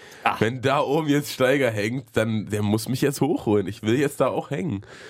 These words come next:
Speaker 2: Und dann habe ich dich angerufen und dann dachte ich mir, jetzt komm, nimm, nimm dein Handy aus der Tasche. Und dann habe ich die aber oben angeguckt und dann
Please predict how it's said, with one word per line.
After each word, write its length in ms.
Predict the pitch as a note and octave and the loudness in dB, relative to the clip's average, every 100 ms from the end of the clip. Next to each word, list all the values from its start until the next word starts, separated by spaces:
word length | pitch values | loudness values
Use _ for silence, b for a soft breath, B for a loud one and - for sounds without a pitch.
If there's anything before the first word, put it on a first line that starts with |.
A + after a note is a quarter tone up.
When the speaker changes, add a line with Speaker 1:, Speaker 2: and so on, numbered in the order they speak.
| B | B
Speaker 2:
Und 120 | B - | B 0
dann 100 | B2 | 2
habe 160 | B2+ | 2
ich 60 | D3 | 0
dich 120 | C#3+ | 0
angerufen 460 | C3+ D#3+ B2 A#2 C3+ | 0 0 -2 -2 0
und 80 | |
dann 160 | B2 A2+ | 0 0
dachte 160 | A#2 - | -2 -6
ich 80 | B2+ | -4
mir, 300 | A#2+ A#2 - | -2 -2 -4
jetzt 280 | - A2+ - | -6 -6 -2
komm, 260 | C3+ A#2 F2+ | -2 -2 0
nimm, 360 | A#2+ D#3 C#3 | 0 0 -2
nimm 160 | C3 D#3+ | 0 0
dein 120 | D#3 | 0
Handy 200 | D3+ E3+ | 2 2
aus 120 | C#3+ C3+ | 0 0
der 80 | |
Tasche. 220 | A#2 A2+ G#2+ | -2 -2 -2
Und 40 | |
dann 140 | G#2+ | -2
habe 100 | G#2+ | -2
ich 80 | A2+ | -4
die 80 | G#2+ | -4
aber 100 | A2 | -2
oben 160 | G2+ A2+ | -2 -4
angeguckt 440 | B2 C3 C3 - | -6 -6 -10 -10
und 60 | G2 | -8
dann 200 | G#2+ | -6